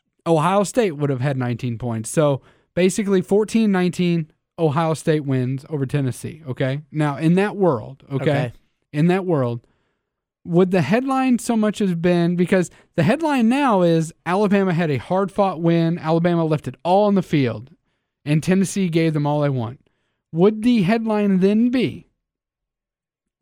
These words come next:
Speaker 1: Big Ten getting to a close one with a bottom feeder S E C team?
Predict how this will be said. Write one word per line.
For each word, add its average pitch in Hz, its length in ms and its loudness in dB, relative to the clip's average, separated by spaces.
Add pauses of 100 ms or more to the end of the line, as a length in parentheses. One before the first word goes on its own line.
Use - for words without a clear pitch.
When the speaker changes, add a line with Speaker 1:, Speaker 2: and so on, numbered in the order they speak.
Speaker 1:
Big 180 260 2
Ten 170 520 0 (1000)
getting 170 240 0
to 170 180 0
a 151 60 0
close 151 380 -2
one 147 360 -2
with 151 180 -2
a 139 40 -4
bottom 131 340 -2
feeder 127 260 -2
S 120 180 -4
E 123 100 -6
C 110 200 -8
team? 107 280 -10